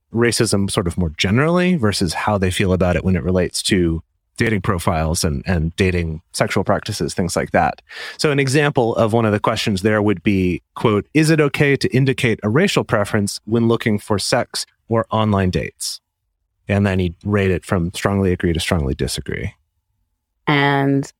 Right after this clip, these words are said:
Speaker 2: I have to say the findings of this study were not necessarily surprising to me, given a lot of the, I guess, advertising rehabilitation that apps like Grindr have had to do in recent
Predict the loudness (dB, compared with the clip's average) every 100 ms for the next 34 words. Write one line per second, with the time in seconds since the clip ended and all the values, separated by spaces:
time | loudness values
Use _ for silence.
0 | _ _ _ -6 -4 -4 -4 -4 -2 -2
1 | -2 -4 -4 0 0 0 0 0 -4 -2
2 | 0 0 -4 -4 -8 -2 0 2 2 2
3 | 0 -4 _ _ -8 0 2 4 4 4
4 | 4 2 2 0 -2 -6 -2 0 2 0
5 | -2 -2 0 0 0 2 0 -2 -4 -4
6 | -2 0 0 2 2 2 2 2 0 0
7 | 0 2 2 2 2 0 0 0 2 0
8 | 0 -2 0 -2 -2 -12 -14 _ -4 -2
9 | 0 -2 -2 -2 0 -2 2 2 2 2
10 | 2 0 -4 0 0 0 -2 -4 -4 -6
11 | -2 0 2 2 2 0 0 -2 0 0
12 | 2 2 2 -2 -2 -4